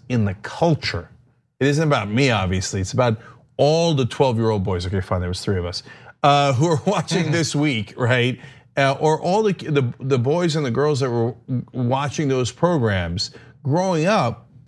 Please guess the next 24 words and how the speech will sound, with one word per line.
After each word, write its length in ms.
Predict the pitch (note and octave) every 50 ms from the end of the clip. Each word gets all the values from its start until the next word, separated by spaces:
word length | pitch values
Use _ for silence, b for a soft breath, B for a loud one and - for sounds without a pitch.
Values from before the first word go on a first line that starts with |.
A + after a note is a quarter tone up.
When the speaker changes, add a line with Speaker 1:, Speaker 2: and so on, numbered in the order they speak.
| _ _ _ -
Speaker 1:
we 260 | C#3 C3 C3+ F3+ G3+
didn't 400 | E3+ G#3 G#3 F#3+ F3 E3 E3+ F3
know 160 | F#3+ G#3 G3+
women 480 | F#3+ E3+ D#3 E3+ F3 E3+ E3 D3+ C3+ B2+
weren't 240 | C#3+ D#3 D3+ - -
supposed 540 | - - C#3+ - - - A#3+ C#4 F3+ - -
to 60 | E3+
be 140 | C3+ B2 A2
on 140 | G2+ G2
political 460 | F#2+ G#2+ G#2 G2+ F#2+ F#2 F2+ G2 F2 E2+
panels. 500 | - F#2+ E2+ E2 E2+ F2 - - - -
Speaker 2:
Mm-hmm. 300 | D3+ B2 A2+ G#2+ G#2 A2+
Speaker 1:
Like, 300 | C#3 C3+ C3+ B2 - -
before 460 | - D3 D3+ C3+ - - A3 G#3+ G3 -
Cokie 520 | - - - G3+ F#3+ - - F#3+ F3+ E3
and, 140 | D3+ C#3 C#3 -
and, 360 | D3 C#3 C3 C3 B2+ B2 B B B B B B B _ _ _
uh, 380 | D3 C#3 C3+ C3 B2+ B2+ B2 B2 - - - -
and 140 | C#3+ C#3
others 340 | C#3+ D#3 D#3 E3+ D#3 C3+ A2+
broke 320 | G#2+ - C#3+ C#3+ C3+ B2 -
through, 680 | - - - A#3+ C4 A#3 D#3+ B2 A2 G#2 G#2+ G#2+ - - -
um, 500 | B2+ A#2+ A#2+ A#2+ A#2 A2+ A2+ A2 G#2+ G#2+ - b b b b b b _ _ _ _ _ - - _ -
uh, 320 | C#3 C3+ C3+ C3 C3 B2+